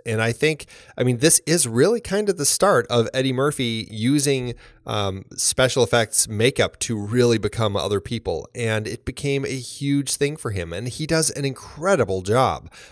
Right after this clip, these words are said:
um, with all of them. I mean, regardless of what you think the quality of the movie is, I think that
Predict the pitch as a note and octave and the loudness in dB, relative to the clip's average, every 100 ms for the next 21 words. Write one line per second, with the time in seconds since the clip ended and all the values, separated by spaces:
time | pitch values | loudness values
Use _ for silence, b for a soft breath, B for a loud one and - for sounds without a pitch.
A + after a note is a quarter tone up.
0 | B - G#2 A2+ C#3 D#3 C#3+ F#3 A3 F#2+ | B -4 -4 0 0 0 2 4 4 0
1 | D#2+ D#2 B2 B2 A#2 - - A2+ A2+ C3+ | -4 -4 -2 -2 -4 -10 -10 -4 4 6
2 | F3 E3 D#3 B2 B2 A#2 C3 A#2 - C3 | 6 4 0 0 0 0 -6 -8 0 4
3 | B2 G#2 F2+ F#2+ C#3 C#3+ F#2+ D#2 D2 - | 4 0 -4 -4 -2 -2 -4 -4 -4 -6
4 | - B B B B B B - A#2+ D3 | -8 B B B B B B -2 4 4
5 | D3 C#3 - A2+ G#2+ | 2 -4 0 0 0